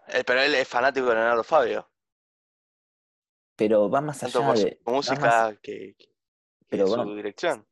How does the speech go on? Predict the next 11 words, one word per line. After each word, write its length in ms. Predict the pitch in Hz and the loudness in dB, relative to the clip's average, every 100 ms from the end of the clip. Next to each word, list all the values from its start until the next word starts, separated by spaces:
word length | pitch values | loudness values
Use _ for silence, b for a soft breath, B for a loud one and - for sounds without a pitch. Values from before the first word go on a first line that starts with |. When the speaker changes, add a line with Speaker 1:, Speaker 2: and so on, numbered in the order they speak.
| _ | _
Speaker 2:
sí, 280 | - 113 110 | -4 -2 0
no, 240 | 110 113 98 | 0 -2 2
pero 180 | 95 95 | 2 2
me 80 | |
parece 320 | 95 113 135 107 | 0 -2 -2 -4
que 100 | 87 | -2
va 100 | 90 | -2
más 240 | 95 - | -4 -8
allá 300 | - - 85 | -8 -4 -4
del, 300 | 82 - - | -4 -8 -12
del, 360 | - - - - | -14 -12 -12 -14